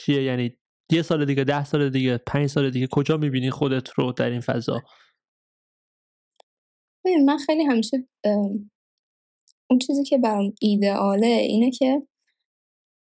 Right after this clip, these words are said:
Speaker 2: اه، اگه یه،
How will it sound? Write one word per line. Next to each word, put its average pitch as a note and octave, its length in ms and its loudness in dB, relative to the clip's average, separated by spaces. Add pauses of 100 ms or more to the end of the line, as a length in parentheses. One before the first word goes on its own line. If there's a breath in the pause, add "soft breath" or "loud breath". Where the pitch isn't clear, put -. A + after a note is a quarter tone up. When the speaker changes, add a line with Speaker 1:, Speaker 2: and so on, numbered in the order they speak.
(180)
Speaker 2:
اه، G3+ 260 2 (1040)
اگه C4 160 4
یه، C4+ 460 4